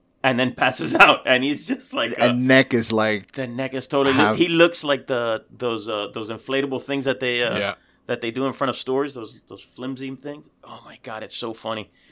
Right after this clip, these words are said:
Speaker 1: So I watched a bunch of that, and then one comes up where this father goes on the ride with his very young child. I'm talking, like, like, four years old, to the point that the child is so small that he,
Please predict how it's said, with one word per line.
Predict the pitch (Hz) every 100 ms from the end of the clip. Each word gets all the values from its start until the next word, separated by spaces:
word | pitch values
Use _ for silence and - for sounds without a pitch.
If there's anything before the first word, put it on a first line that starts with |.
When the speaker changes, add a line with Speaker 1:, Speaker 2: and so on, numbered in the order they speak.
| _ _
Speaker 1:
So | -
I |
watched | 135 160 170
a |
bunch | 139 156 165
of | 127
that, | 107 107 _ _ -
and | 120 117 165
then | 269 160 180 -
one | - 123 156 156
comes | 156 139 131
up | 180 -
where | 127 127 120
this | 123 - - -
father | - - 180 226 127 107 139 _ _ _ _ _ _ _
goes | - 135 143
on | 147
the | 135
ride | 131 151 139
with | 123 113
his | 113 107 101 - _ _
very | - 160 254 311 135
young | 113 123 165 120
child. | - 151 240 185
I'm | 131
talking, | - 226 226 135
like, | 110 98 _ _ _ _ _ _ _
like, | 127 -
four | - - 151 196
years | 165 156 117
old, | 123 208 - - _ _ _ _ _ _ _ _ _
to | -
the | 127
point | 120 151 208
that | 175 120
the | 123
child | - 139 135
is | -
so | 139
small | 123 156 165
that | 127
he, | 135 139